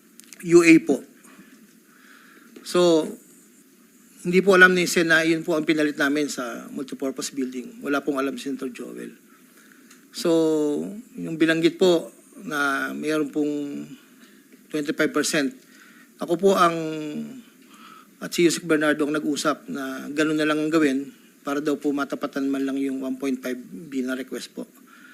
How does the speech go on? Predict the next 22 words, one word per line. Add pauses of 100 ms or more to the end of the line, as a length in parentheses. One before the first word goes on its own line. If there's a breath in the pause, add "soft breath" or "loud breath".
(580 loud breath)
Ah, (2750 loud breath)
inayos
ko
po
lahat
yun (1400 loud breath)
at,
ah, (320 loud breath)
dinala
ko
po (360)
sa
tauhan
lang
po (880)
ni
Senator
Joel (320)
somewhere
in
Bukawi
po.